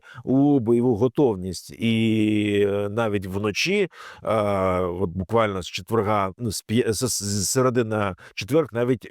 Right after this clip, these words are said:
чекали певних, е, бомбових, е, ударів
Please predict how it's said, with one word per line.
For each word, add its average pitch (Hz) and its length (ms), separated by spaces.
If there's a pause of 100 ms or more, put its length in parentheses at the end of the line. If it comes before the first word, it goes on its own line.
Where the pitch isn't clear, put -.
чекали 120 520
певних, 107 580
е, 95 180
бомбових, 95 840 (140)
е, 98 160
ударів 123 560